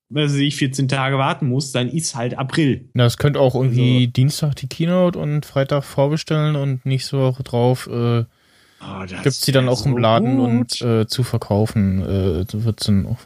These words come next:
Speaker 2: die vorbestellten verschickt, bla, wissen schon.
Speaker 1: Wobei hatten wir uns nicht darauf geeinigt, dass die Leute, die sich das kaufen wollen, eigentlich besser in den Laden gehen und das wird dann daher noch länger
Speaker 2: Ja.
Speaker 1: dauern? <laughs> Uh, uh, warum
Speaker 2: Es wird vor
Speaker 1: erinnere
Speaker 2: allem
Speaker 1: ich mich
Speaker 2: voll.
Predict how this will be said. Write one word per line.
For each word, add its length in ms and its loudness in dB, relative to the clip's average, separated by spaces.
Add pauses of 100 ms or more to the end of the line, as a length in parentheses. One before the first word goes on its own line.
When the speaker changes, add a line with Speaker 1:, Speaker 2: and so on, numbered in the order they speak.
(120)
Speaker 2:
die 160 2
vorbestellten 480 -2
verschickt, 380 -4
bla, 320 0 (100)
wissen 220 -2
schon. 340 -2
Speaker 1:
Wobei 380 0
hatten 180 -4
wir 100 2
uns 180 -2
nicht 200 0
darauf 240 -2
geeinigt, 380 -2
dass 140 -2
die 120 -2
Leute, 260 0
die 140 -2
sich 140 -4
das 180 -6
kaufen 320 -4
wollen, 240 -4
eigentlich 400 -6
besser 320 -2
in 60 0
den 60 0
Laden 340 2
gehen 220 0
und 140 -4
das 220 -6
wird 160 -4
dann 160 -2
daher 460 0 (180)
noch 220 -4
länger 160 -2
Speaker 2:
Ja. 180 4
Speaker 1:
dauern? 420 0
<laughs> 560 -2
Uh, 460 4 (260)
uh, 300 0 (140)
warum 300 -2
Speaker 2:
Es 40 4
wird 120 -2
vor 100 4
Speaker 1:
erinnere 140 4
Speaker 2:
allem 40 2
Speaker 1:
ich 80 -2
mich 80 0
Speaker 2:
voll. 140 4